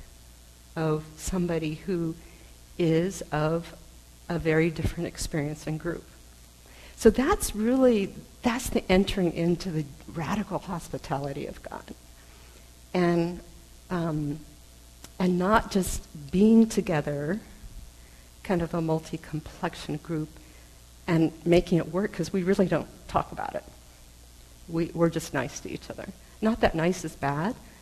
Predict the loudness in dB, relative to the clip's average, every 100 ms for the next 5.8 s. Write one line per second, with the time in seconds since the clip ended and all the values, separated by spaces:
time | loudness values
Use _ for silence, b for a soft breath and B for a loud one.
0 | B 6 6 6 2 0 2 0 -2 -8
1 | -20 B B 2 6 6 4 2 6 6
2 | 6 B B B B B 2 4 4 0
3 | -20 -20 -20 -20 -6 2 2 2 2 2
4 | 0 -2 -2 2 2 0 -2 -2 0 2
5 | 2 0 -4 -8 -8 -10 -10 -14